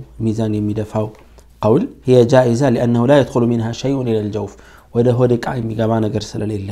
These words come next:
ነገር ግን፣ እ፣ በአፍ ብቻ የሚመጠጥ ስለሆነ ይሄኛው ከሚያጠፉት አይመደብም። ሌላው፣ እ፣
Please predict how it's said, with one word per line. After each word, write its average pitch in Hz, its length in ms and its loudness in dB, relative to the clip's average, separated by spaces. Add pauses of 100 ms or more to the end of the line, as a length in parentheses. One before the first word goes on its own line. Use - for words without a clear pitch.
(680)
ነገር 117 220 2
ግን፣ 135 220 4 (180)
እ፣ 120 120 -4 (600)
በአፍ 131 380 2
ብቻ 127 240 -6
የሚመጠጥ 123 580 0
ስለሆነ 113 380 -6 (520)
ይሄኛው 117 440 0 (380)
ከሚያጠፉት 117 720 -2 (340)
አይመደብም። 107 720 -6 (1900)
ሌላው፣ 151 280 10 (120)
እ፣ 135 120 0